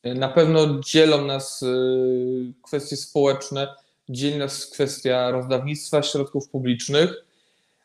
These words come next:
ale nie może też polityka społeczna opierać się na tym, że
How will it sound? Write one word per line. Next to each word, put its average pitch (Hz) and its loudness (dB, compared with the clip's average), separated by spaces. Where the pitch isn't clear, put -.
ale 135 2
nie 139 2
może 156 4
też 156 0
polityka 147 4
społeczna 147 2
opierać 139 2
się 139 2
na 139 0
tym, 143 0
że 131 2